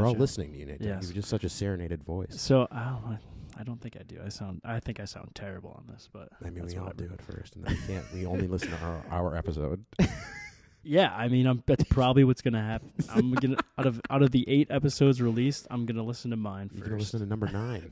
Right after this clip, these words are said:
Speaker 2: <laughs> Number nine. Um, uh, but anyways, um, I lost my train of <laughs> thought. Barbacks. We're talking about barbacks.
Speaker 1: Yeah,
Speaker 2: Sorry.
Speaker 1: so, so
Speaker 2: Um,
Speaker 1: what
Speaker 2: I
Speaker 1: do you,
Speaker 2: th-
Speaker 1: what do you think of that position? Like,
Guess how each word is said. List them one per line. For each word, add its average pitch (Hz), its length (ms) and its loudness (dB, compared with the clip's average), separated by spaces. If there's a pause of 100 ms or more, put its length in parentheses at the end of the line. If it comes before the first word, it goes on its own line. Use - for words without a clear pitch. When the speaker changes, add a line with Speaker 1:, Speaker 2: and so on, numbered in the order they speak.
(140)
Speaker 2:
<laughs> 123 160 2
Number 180 240 0
nine. - 1000 -4
Um, 110 540 0 (680)
uh, 107 440 2
but 127 140 4
anyways, 107 440 2 (100)
um, 104 560 -8 (800)
I - 120 -12
lost 117 160 -6
my 117 80 -8
train - 260 0
of - 80 2
<laughs> - 140 6
thought. 180 160 4 (520)
Barbacks. 185 540 10
We're 165 80 6
talking 254 160 6
about 262 220 4
barbacks. 139 560 2
Speaker 1:
Yeah, 143 240 12
Speaker 2:
Sorry. 95 100 2
Speaker 1:
so, 101 520 6
so 120 240 10
Speaker 2:
Um, 113 40 12 (120)
Speaker 1:
what 180 100 6
Speaker 2:
I 196 40 12
Speaker 1:
do 131 60 8
you, 127 60 4
Speaker 2:
th- - 80 -10
Speaker 1:
what 131 100 6
do 143 60 8
you 147 60 6
think 123 160 4
of 107 40 6
that 92 140 6
position? 90 440 4
Like, 82 180 2